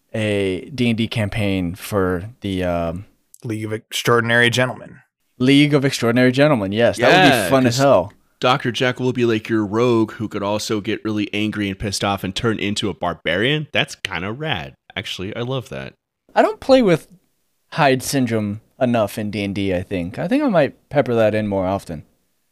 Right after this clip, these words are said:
Speaker 1: 'Cause that's just, that's an interesting mechanic.
Speaker 2: Tom Sawyer or Quatermain, you'd have to kind of concatenate the two, but you basically could make a gunslinger out of, out of, uh, Tom Sawyer.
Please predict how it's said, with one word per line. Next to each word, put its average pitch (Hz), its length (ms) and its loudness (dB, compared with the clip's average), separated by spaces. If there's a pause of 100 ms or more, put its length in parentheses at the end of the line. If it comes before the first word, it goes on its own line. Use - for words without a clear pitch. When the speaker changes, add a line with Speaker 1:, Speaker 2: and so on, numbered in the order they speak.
(1000)
Speaker 1:
'Cause - 60 -8
that's 226 160 2
just, - 280 -6
that's 165 160 4
an 117 80 2
interesting 123 440 -2
mechanic. 95 640 -6
Speaker 2:
Tom 170 260 -2
Sawyer 135 640 0
or 113 160 0
Quatermain, 117 720 -2 (160)
you'd 180 140 -2
have 165 120 -2
to 139 80 -2
kind 117 200 -4
of 98 60 -4
concatenate 104 600 -8
the - 80 -20
two, 98 340 -10
but 92 260 -10
you 98 160 -12 (560)
basically 120 420 -2
could 104 140 -4
make 107 160 -4
a 98 60 -8
gunslinger 98 600 -6
out 87 140 -10
of, 85 360 -14 (420)
out 90 140 -8
of, 95 240 -10
uh, 90 340 -12
Tom 95 260 -12
Sawyer. 90 400 -12